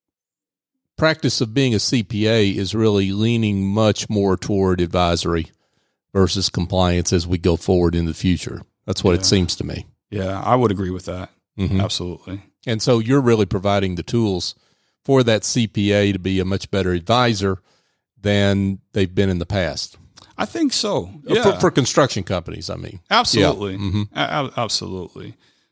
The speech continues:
Speaker 2: Um, there is, you know, what I really like about C P A firms and just the I don't know if, I,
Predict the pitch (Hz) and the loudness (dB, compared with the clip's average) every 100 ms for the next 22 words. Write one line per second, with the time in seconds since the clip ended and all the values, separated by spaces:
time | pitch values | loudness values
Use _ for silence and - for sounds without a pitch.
0 | _ 117 117 113 110 107 - 160 330 311 | _ -6 -4 -2 -4 -10 -4 -2 0 0
1 | 165 - - - 208 233 190 - 147 143 | -2 -6 -10 -2 2 2 0 0 4 4
2 | 135 151 147 127 127 117 117 113 - 120 | 4 2 2 2 0 2 2 2 0 0
3 | 113 107 107 - 107 104 101 104 123 107 | -2 -4 -4 -4 -4 -4 -4 -2 -2 0
4 | - - 110 104 98 98 - _ _ _ | 0 -2 -6 -4 -6 -8 -14 _ _ _
5 | _ _ _ _ _ _ _ - - - | _ _ _ _ _ _ _ -18 -18 -18
6 | - _ _ _ - 202 247 165 170 156 | -20 _ _ _ -6 -4 -2 0 2 4
7 | 117 - _ _ _ _ 90 - 135 - | 2 -4 _ _ _ _ -14 -12 -12 -8
8 | - 131 | 0 0